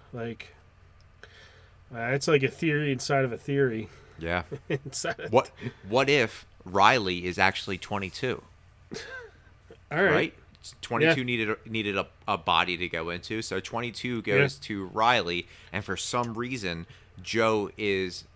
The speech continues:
Speaker 2: called to Riley, not in a creepy way, because it's Disney. He's called to her, and he mentors her to be the next, you know, American Idol or whatever. And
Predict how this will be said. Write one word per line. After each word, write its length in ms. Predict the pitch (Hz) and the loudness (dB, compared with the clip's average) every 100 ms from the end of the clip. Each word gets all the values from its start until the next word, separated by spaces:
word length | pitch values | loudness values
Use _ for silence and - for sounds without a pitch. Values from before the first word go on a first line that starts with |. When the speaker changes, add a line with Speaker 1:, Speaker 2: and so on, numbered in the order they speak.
| - | -14
Speaker 2:
called 440 | - 120 131 127 | -2 2 2 0
to 140 | - 101 | -2 -2
Riley, 440 | 82 78 80 82 | 0 -2 -2 -2
not 200 | 90 104 | 0 0
in 40 | 120 | -4
a 40 | |
creepy 400 | 110 127 110 82 | -6 -6 -6 -10
way, 260 | 76 73 78 | -10 -8 -8
because 280 | 78 90 82 | -8 -10 -10
it's 160 | 82 - | -10 -8
Disney. 500 | 110 92 - 73 - - - - - - - - - - | -4 -4 -6 -14 -14 -20 -20 -20 -20 -20 -20 -20 -20 -14
He's 280 | - 123 - | -4 -4 -4
called 360 | - 127 127 123 | -4 0 0 -2
to 120 | 92 | -4
her, 120 | 87 | -4
and 260 | 82 92 92 | -4 -6 -4
he 100 | 101 | -6
mentors 560 | 95 101 113 101 92 85 | -2 -2 -2 -4 -4 -2
her 160 | 92 85 | -4 -4
to 80 | 87 | -4
be 180 | 95 | -6
the 120 | 95 85 | -4 -4
next, 500 | 87 87 - - - - - - | -4 -4 -6 -14 -16 -20 -20 -8
you 100 | 95 | -4
know, 180 | 80 78 | -4 -4
American 460 | 87 90 85 87 | 0 0 0 -2
Idol 240 | 85 85 82 | -4 -2 -4
or 100 | 80 | -4
whatever. 440 | 82 80 80 82 - - - - | -4 -4 -4 -6 -12 -20 -20 -8
And 340 | 107 104 95 | -2 0 0